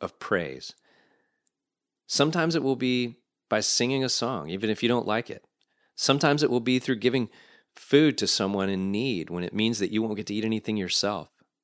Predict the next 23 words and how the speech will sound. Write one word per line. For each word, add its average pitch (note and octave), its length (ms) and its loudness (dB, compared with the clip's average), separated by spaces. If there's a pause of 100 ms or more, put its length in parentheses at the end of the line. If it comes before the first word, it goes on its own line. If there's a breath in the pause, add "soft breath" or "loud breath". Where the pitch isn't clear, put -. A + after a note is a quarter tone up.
Sometimes D#3+ 500 4
it C#3 80 6
will A2+ 140 4
be B2+ 180 0
by G#2+ 280 0 (280 loud breath)
waking C3 360 6
up A#2+ 160 -2
early B2 260 2
to F#2 80 0
pray A#2+ 320 2
and G2+ 100 0
read A2 120 0
the G2 60 -2
Bible G2 440 2
when F2 100 -4
you F#2 80 -2
went G#2+ 160 -2
to F2 60 -8
bed G#2 260 0
only F2 220 -4
four F#2+ 240 -4
hours F2+ 260 -4
before. D#2+ 520 -12